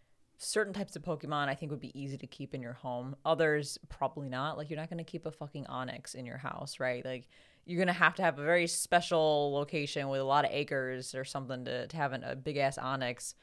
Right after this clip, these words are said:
rolling around everywhere. So if you're equipped for it, you can own certain types of Pokemon. Otherwise, go with the easier guys.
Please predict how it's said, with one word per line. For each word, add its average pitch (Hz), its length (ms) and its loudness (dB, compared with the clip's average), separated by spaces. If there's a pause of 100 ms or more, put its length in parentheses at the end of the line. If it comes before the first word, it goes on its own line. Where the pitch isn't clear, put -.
(320)
rolling 127 300 -2
around 123 380 -4
everywhere. 123 480 -2
So 156 300 6 (240)
if 196 160 4
you're 185 160 8
equipped 196 420 4
for 262 240 4
it, 180 160 4
you 165 120 -8
can 170 220 -4
own 151 260 0
certain 147 240 -2
types 135 260 -2
of 131 100 -12
Pokemon. 127 680 -6
Otherwise, 127 460 -2
go 139 160 -2
with 135 140 -4
the 127 140 -10
easier - 280 -10
guys. - 440 -8